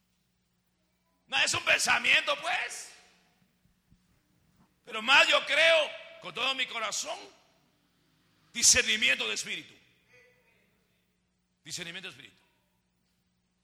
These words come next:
Para poder en el amor del Señor a, a, a, a llegar a un matrimonio que por lo menos sea equilibrado. Sea equilibrado.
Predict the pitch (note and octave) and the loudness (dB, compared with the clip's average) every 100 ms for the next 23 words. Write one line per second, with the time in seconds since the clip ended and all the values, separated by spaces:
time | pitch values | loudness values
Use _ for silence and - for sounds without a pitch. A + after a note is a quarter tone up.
0 | _ _ _ _ _ _ _ _ _ A3+ | _ _ _ _ _ _ _ _ _ -4
1 | A#3 A3 A3 A#3 C#4+ D#4 B3+ A#3 A3 C4 | -2 -2 -6 -2 -2 -2 -4 -6 -8 -8
2 | C#4+ C#4 G3+ B3+ E4 A4+ - - _ _ | -10 -12 -14 -16 -16 -16 -18 -20 _ _
3 | F#3+ F#3+ - G3 E3+ - F3+ D#3+ F3+ F#3+ | -8 -8 -6 -6 -6 -8 -8 -8 -8 -8
4 | F#3+ G3+ C4 D4 B3 - - F#3 G3+ A#3+ | -8 -6 -6 -6 -10 -16 -14 -8 -8 -8
5 | B3 A#3 G#3+ A3 C4 D#4+ C#4+ - _ - | -14 -12 -14 -14 -16 -16 -16 -18 _ -6
6 | G3+ F3 - A#3+ G#3+ G3+ F#3+ F#3+ G3+ - | -4 -4 -4 -2 0 -2 -6 -10 -12 -16
7 | - - - - _ _ _ _ _ _ | -16 -16 -18 -20 _ _ _ _ _ _
8 | _ _ _ _ _ _ _ _ _ _ | _ _ _ _ _ _ _ _ _ _
9 | _ _ D#3 C#3+ B2+ A2 G2+ F#2 G2+ D#3+ | _ _ -20 -16 -12 -12 -14 -18 -20 -20
10 | G#3+ _ _ _ _ _ _ _ _ _ | -20 _ _ _ _ _ _ _ _ _
11 | _ _ _ - A#2 - G2 F#2 G#2 E3 | _ _ _ -20 -20 -20 -20 _ -20 -20